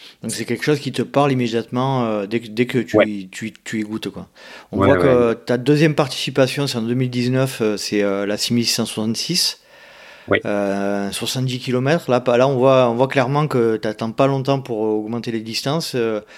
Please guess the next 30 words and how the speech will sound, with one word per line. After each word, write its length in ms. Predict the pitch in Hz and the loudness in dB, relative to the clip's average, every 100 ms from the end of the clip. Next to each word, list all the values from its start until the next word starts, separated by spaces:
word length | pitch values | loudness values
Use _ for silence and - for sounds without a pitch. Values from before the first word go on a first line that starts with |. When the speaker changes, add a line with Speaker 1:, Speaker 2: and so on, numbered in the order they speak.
| - - | -16 -8
Speaker 2:
Exact. 240 | 87 87 | -4 -2
Speaker 1:
euh, 260 | 117 117 113 | 0 -2 -4
tu 140 | - - | -8 -10
disais 360 | 127 131 156 | -6 2 4
que 280 | 170 156 139 131 117 - | 4 4 4 2 -4 -2
t'avais 240 | 135 135 | 0 2
en 160 | 139 135 | 0 0
tête 320 | 143 160 - | 2 2 0
dès 220 | 123 120 | -2 0
le 80 | 143 | 0
début 360 | 143 135 151 151 | 2 0 -2 -2
de 140 | 131 | -2
te 160 | 127 135 | -2 -4
mettre 220 | 139 135 | -4 -4
à 60 | 127 | -4
l'ultra. 640 | 131 131 - 151 185 180 | -4 -4 0 2 2 2
Euh, 460 | 147 131 127 120 120 | 2 2 4 2 0
c'est, 360 | 120 - - - _ _ | -4 -12 -14 -16 _ _
pour 140 | 147 | -6
quelle 180 | - 175 | 0 2
raison 360 | 160 143 135 160 | 4 4 2 -2
tu 160 | - | -6
penses 240 | 123 139 135 | -6 -6 -4
que 80 | 117 | -4
dès 140 | 123 | -4
le 80 | 117 | 0
début 280 | 120 120 139 | -2 -2 -2
t'avais 200 | 120 107 | -2 -2
cette 180 | 110 | -8
envie-là ? 380 | 110 113 107 113 | -10 -10 -10 -12